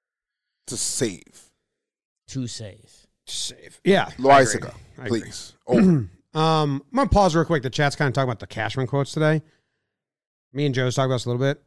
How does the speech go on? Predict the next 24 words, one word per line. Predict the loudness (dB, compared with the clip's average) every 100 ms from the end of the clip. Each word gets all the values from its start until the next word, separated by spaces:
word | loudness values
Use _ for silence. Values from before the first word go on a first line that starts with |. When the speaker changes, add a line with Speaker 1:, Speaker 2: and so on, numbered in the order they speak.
| _ _
Speaker 3:
Three | -10
feelings. | -6 -4 -4 -4 -6
One, | -2 0 -2 -4
Cash, | -4 -2 -2 -4
you | -6
kinda | -2 -2
just | -4 -6
gotta | -6 -6
not | -6 -8 -6
talk | -8 -6
about | -6
this | -6 -4
anymore. | 0 2
Speaker 1:
Yes. | 2 0 -8
Speaker 2:
Yeah. | -10 -4
Speaker 3:
Two, | 4 4 4
I | 0
agree | 2 4
with | 2 2
everything | -2 0 0
Cashman | 0 -2 -2 -4
said. | -4 -4 -6 -12 -2
Speaker 1:
I | -2
agree. | 0 -4